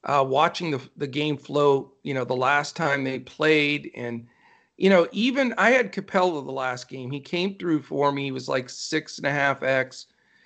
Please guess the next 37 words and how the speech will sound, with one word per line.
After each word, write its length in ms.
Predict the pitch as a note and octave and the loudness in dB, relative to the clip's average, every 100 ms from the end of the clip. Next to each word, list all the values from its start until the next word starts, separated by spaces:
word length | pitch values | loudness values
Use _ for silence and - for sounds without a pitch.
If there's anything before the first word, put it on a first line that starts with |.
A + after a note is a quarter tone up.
| _ _ - | _ _ 2
But, 360 | E3 E3 - - | 4 4 -2 -2
I, 160 | E3 E3 | -2 0
you 80 | E3 | -2
know, 160 | D3+ C3 | -2 -2
it 60 | |
was 200 | D#3+ C#3+ | -2 -2
one 180 | D3+ G3 | 2 2
of 80 | F3 | 4
those 180 | D#3+ C3+ | 2 2
bite 320 | A2 E3+ F3 | 0 0 0
in 80 | D3 | -6
your 140 | C3+ | -6
teeth 400 | C3 - F3+ E3 | -6 -10 -12 -12
kind, 400 | - C3+ G#2 A2+ | -8 -6 -6 -12
because 480 | B2+ B2+ D#3 D3 - | -14 -2 0 0 -4
what 200 | C#3+ D3+ | -2 2
I 100 | D3+ | 2
noticed 480 | C#3 F#3 C4 G3+ - | 2 0 0 -4 -6
in 120 | E3 | -4
that 260 | D#3 C#3+ C3 | -2 -2 -2
game 520 | D#3+ F3 E3 C3 C3 _ _ _ _ _ | -2 0 0 -4 -8 _ _ _ _ _
is 600 | C#3+ D#3+ D3+ C#3 B2 - _ _ _ _ | -2 2 2 -2 -6 -12 _ _ _ _
they 240 | C#3 D#3 D#3 B2 - | -4 -2 -2 -4 -8
both 340 | - F3+ A3+ - | 2 2 2 -4
went 300 | F3 E3 C3 | -2 -2 -6
small. 720 | - C#3+ D3 D3+ G#2+ G2+ _ _ _ - | -12 -4 2 2 0 -10 _ _ _ -8
You 100 | C#3+ | -4
know, 40 | |
they 120 | C3+ | 2
were 120 | F3 F3+ | 4 2
playing 380 | - F3 D#3 | 2 0 0
Grant 340 | B2+ D3 E3 D3 | 0 2 2 0
Williams 460 | C#3+ D3+ D#3 D#3 | 0 0 0 -2
and 100 | C3 | -2
Ojeleye 640 | A2+ - D#3 C3 C3 B2 G#2+ | -2 2 2 0 -2 -2 -2
at 100 | - | -4
center, 400 | - B2 A2+ | 0 0 -2